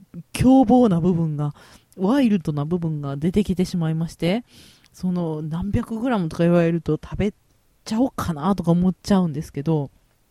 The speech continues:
そのティーボーンステーキもできればその血の滴るようなレアでと言いたいところだったのですが、えー、まあ、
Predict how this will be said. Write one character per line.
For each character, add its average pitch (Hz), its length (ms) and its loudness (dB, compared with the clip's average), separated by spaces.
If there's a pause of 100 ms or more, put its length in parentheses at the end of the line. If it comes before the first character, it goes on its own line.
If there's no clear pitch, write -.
(720)
そ 202 200 -6
の 190 420 -4 (560)
テ 226 120 -6
ィ 247 60 0
ー - 20 -2
ボ 226 160 0
ー - 20 0
ン 233 40 -2
ス - 60 -14
テ - 160 -2
ー 185 40 -2
キ - 120 -12
も 170 260 -4 (800)
で 185 140 -12
き 226 140 -10
れ 220 100 -2
ば 175 160 -4
そ 175 160 -8
の 160 220 -10 (480)
血 - 280 -10
の 190 160 -4
滴 208 440 -4
る 208 140 4
よ 208 180 4
う 190 60 4
な 170 260 -2 (560)
レ 208 220 6
ア 165 220 0
で 120 220 -6
と 175 160 0
言 196 180 4
い 214 40 -2
た 202 160 0
い 175 100 -2 (220)
と - 100 2
こ 214 160 0
ろ 208 60 0
だ 170 100 -2
っ 156 40 -6
た - 160 -4
の 170 140 -2
で 160 100 -6
す - 160 -10
が、 240 280 -4 (640)
え 233 40 -10 (520)
ー、 196 40 -14
ま 240 160 -6
あ、 170 80 -8